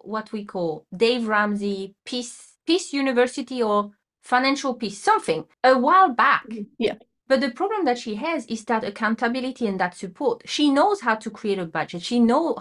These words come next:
Speaker 1: she needs to pay off her debt or
Speaker 2: Mm-hmm.
Speaker 1: things like this. But she knows that right now, as an entrepreneur, her finance is a mess. The way she show up is a mess. She need to have the support and the hands-on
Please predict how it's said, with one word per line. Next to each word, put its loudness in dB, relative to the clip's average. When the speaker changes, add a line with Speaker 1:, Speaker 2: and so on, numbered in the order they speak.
Speaker 1:
she -6
needs -2
to -10
pay -4
off -2
her -4
debt -2
or 0
Speaker 2:
Mm-hmm. 0
Speaker 1:
things 0
like -2
this. -8
But 2
she 2
knows 4
that 0
right 0
now, -2
as 0
an -6
entrepreneur, -4
her 0
finance -2
is -10
a -2
mess. -2
The 0
way 4
she -8
show -6
up -4
is -4
a 0
mess. -2
She 0
need -2
to -2
have -2
the -2
support -4
and 2
the 0
hands-on 0